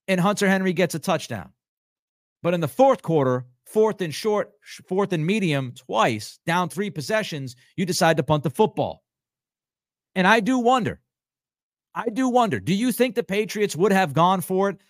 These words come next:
on that fourth and one when Henry got the touchdown? Do you think Belichick makes that decision if Chad Ryland doesn't miss that forty-one yard field goal attempt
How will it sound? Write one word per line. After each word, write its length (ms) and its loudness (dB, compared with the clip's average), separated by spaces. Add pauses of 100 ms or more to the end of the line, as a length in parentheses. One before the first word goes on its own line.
(140)
on 100 -2
that 320 0
fourth 280 2
and 160 2
one 360 2 (180)
when 160 -2
Henry 300 0
got 160 2
the 60 -6
touchdown? 520 0 (220)
Do 100 2
you 140 0
think 240 -4
Belichick 480 0
makes 300 -4
that 200 0
decision 360 0
if 100 -6
Chad 340 -2
Ryland 420 -2 (280)
doesn't 320 0 (200)
miss 420 0
that 260 0
forty-one 500 2
yard 240 0
field 320 0
goal 220 4
attempt 340 0